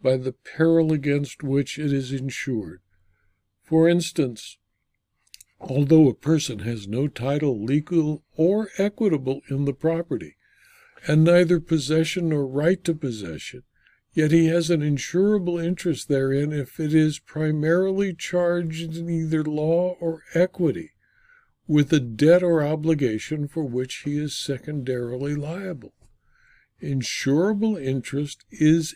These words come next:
a keystone of the concept of insurance,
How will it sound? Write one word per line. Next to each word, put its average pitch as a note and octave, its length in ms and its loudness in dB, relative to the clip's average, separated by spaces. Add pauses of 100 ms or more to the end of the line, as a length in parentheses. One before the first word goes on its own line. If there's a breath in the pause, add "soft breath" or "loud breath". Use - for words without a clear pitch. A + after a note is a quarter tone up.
(100)
a F3 180 0 (140)
keystone G#3 720 -2 (640)
of C#3 220 0
the C#3+ 140 0
concept C#3+ 840 -4
of C#3 140 -2
insurance, C3 800 -8